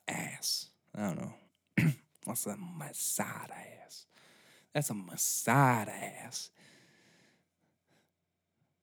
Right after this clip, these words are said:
That, that's, that's pretty, uh, that's a good way to describe an ass. That's a Mossad ass. That's like a special op ass. That's like a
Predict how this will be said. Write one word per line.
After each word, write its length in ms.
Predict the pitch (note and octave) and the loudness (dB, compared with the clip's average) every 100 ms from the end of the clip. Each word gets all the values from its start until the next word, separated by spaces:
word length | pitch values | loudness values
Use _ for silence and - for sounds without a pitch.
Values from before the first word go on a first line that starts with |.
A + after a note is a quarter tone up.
| _ | _
That, 160 | A#2 A#2 - | -4 -4 0
that's, 360 | A#2 A#2+ - | 0 2 -2
that's 200 | - - | -2 -10
pretty, 380 | - - F#2 - B2+ - - | -10 -4 -4 -6 -12 -14 -14
uh, 60 | - - - | -14 -16 -10
that's 160 | A#2+ C#3 | -2 0
a 60 | |
good 140 | C#3 C3 | 4 6
way 160 | B2 | 6
to 40 | A2+ | 4
describe 480 | F2+ - G2+ F#2+ C#2+ | 2 -2 0 0 0
an 80 | - | -2
ass. 260 | F#2 - - | -2 -2 -4
That's 160 | G#2+ | -4
a 40 | G#2 | -2
Mossad 600 | - - - A#2 F#2+ F#2+ | 0 0 0 0 -2 0
ass. 440 | G2+ F#2 A2 - | 0 0 0 -2
That's 180 | - - | -6 -6
like 140 | G2+ | -8
a 260 | - - - - _ | -8 -12 -16 -20 _
special 680 | - - - A2+ A2 - - | -6 -6 4 4 4 2 0
op 360 | - A2 G2+ - | 0 2 2 2
ass. 680 | - G2 F#2 E2 - - - - _ _ _ _ _ _ _ _ _ _ _ _ _ | -2 0 0 -2 -10 -12 -12 -16 _ _ _ _ _ _ _ _ _ _ _ _ _
That's 240 | - A#2+ F#2 | -10 -6 -4
like 140 | F#2+ | -4
a 280 | E2+ C#2 | -4 -6